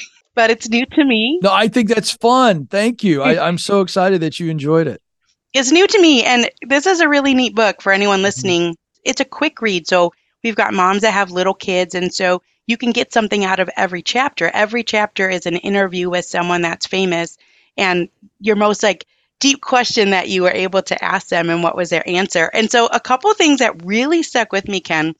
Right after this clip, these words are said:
Speaker 1: was this interview with Seth Godin talking
Speaker 2: Mm.
Speaker 1: about fear.
Speaker 2: Yes.
Speaker 1: And he says, "People are not risk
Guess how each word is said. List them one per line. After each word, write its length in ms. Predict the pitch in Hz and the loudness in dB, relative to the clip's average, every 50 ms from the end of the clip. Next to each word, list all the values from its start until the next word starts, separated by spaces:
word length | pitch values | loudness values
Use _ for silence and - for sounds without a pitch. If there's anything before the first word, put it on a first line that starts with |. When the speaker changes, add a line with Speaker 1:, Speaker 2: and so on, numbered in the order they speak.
| _ _ _ _ | _ _ _ _
Speaker 1:
was 200 | - 226 226 208 | 0 0 2 2
this 140 | 233 220 - | 2 0 0
interview 440 | - 247 277 330 359 - 311 294 262 | 0 2 4 4 4 4 2 2 2
with 200 | 226 202 - - - | 2 0 -2 -6 -14
Seth 380 | - - - 220 220 214 - 170 | -12 -4 -2 0 -2 -2 -2 -4
Godin 480 | 190 180 190 214 226 208 180 165 170 | -2 0 2 2 2 0 0 -2 -2
talking 400 | 165 - 190 180 185 - - 202 | -4 -4 -4 -4 -4 -6 -6 -6
Speaker 2:
Mm. 40 | 190 180 | -4 -2
Speaker 1:
about 260 | - 165 - - - | -2 -4 -4 -6 -8
fear. 580 | - - - - 180 170 170 180 226 262 359 381 - _ _ _ _ _ _ | -14 -18 -16 -10 -8 -6 -4 -2 0 -2 -2 -4 -6 _ _ _ _ _ _
Speaker 2:
Yes. 440 | - 113 - - _ _ _ _ _ _ _ _ _ _ _ _ _ | -20 -20 -20 -20 _ _ _ _ _ _ _ _ _ _ _ _ _
Speaker 1:
And 160 | - 233 247 | 0 2 4
he 100 | 269 262 | 4 2
says, 300 | 240 - 262 233 226 214 | 2 2 2 2 2 0
"People 460 | - - - 254 269 262 - 349 349 - | -4 -6 -6 -4 -2 0 2 2 2 2
are 160 | - 247 233 | 2 2 2
not 280 | 226 214 196 190 - - | 2 2 0 0 -2 -6
risk 520 | 196 185 196 226 302 349 - - - - | -6 -4 -2 -2 -2 -2 -4 -8 -12 -14